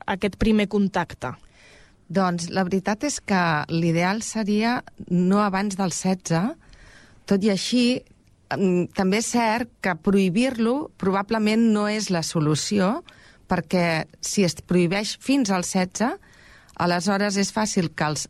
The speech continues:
Speaker 2: setze es faci una incorporació sense procés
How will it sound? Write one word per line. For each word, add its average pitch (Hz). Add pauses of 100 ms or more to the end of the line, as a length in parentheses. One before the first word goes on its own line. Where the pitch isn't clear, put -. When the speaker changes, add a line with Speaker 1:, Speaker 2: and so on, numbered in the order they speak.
Speaker 2:
setze 214 (440)
es 165
faci 190
una 202
incorporació 190
sense 226
procés 208